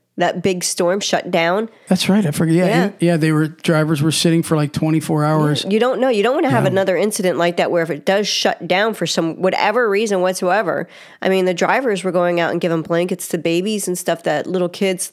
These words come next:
Speaker 1: that they seen in the vehicles surrounding them. But you still gotta make sure that you're taken care of. So get prepared. Even if you have to start getting it now, get a little tub that you could put in your, your, your box there that you have on the side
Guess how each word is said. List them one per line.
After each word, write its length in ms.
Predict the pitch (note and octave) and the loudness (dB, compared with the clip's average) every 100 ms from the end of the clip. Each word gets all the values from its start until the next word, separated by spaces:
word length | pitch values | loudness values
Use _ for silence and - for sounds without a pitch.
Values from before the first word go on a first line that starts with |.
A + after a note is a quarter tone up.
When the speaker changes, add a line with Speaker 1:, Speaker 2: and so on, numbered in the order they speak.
| _ | _
Speaker 1:
that 240 | E3+ - | -6 -2
they 140 | F#3 E3+ | -2 -2
seen 320 | - G#3+ G#3+ | -2 0 0
in 80 | F3 | 2
the 80 | F3 | 0
vehicles 440 | F3+ F3+ F3+ D#3+ | 2 0 0 -2
surrounding 540 | - D#3 D#3+ A3 A#3+ E3 | -2 0 2 2 0 -2
them. 200 | - D3+ - - - | -4 -8 -14 -20 -4
But 100 | G#3 | -2
you 80 | G#3+ | 0
still 240 | - B3+ | 0 0
gotta 140 | B3+ G#3 | 2 0
make 140 | F#3+ | 0
sure 120 | G#3 | 0
that 120 | F3+ | 0
you're 160 | C#3+ G3+ | 0 -2
taken 240 | G#3 - | -2 -4
care 180 | F3 D#3 | -2 -2
of. 100 | D3+ | -2
So 240 | - E3 E3 - - _ G3 | -2 -4 -4 -10 -20 _ -2
get 220 | A#3 B3 | 0 0
prepared. 560 | D4+ - G3 F#3+ F#3 - - - _ - | -4 0 2 2 0 -4 -18 -20 _ -4
Even 220 | - A3+ A#3 | 0 2 0
if 120 | A3+ | 0
you 60 | |
have 160 | G#3 G#3 | 0 0
to 100 | G3 | -2
start 360 | - G3 F#3+ F#3+ | 0 0 0 0
getting 280 | F#3 G3 | 2 2
it 140 | G3 - | 0 0
now, 460 | E3+ E3 E3+ F3+ F3 | 2 2 2 0 0
get 120 | F#3 | 0
a 40 | |
little 380 | F#3+ G#3 F#3 F3+ | 2 2 2 0
tub 380 | F3 - A#3 F#3+ | -2 0 0 2
that 140 | F#3 - | 0 0
you 80 | |
could 120 | G3+ F#3+ | -2 0
put 140 | G#3 | 0
in 160 | F#3+ F#3 | 2 2
your, 240 | E3+ - | 0 0
your, 320 | F3+ E3+ D3 | 0 0 -2
your 400 | - E3 D#3 D3 - - | -2 -2 0 -4 -8 -12
box 500 | E3+ F#3 G#3 - - | -2 0 0 -4 -4
there 380 | E3+ D#3 D#3 | 0 2 0
that 160 | D#3+ D3 | -2 -2
you 100 | E3 | -2
have 240 | E3 D#3 | 0 0
on 80 | D#3 | 0
the 80 | D#3 | -2
side 460 | - E3 D3+ D#3 | 0 0 2 -2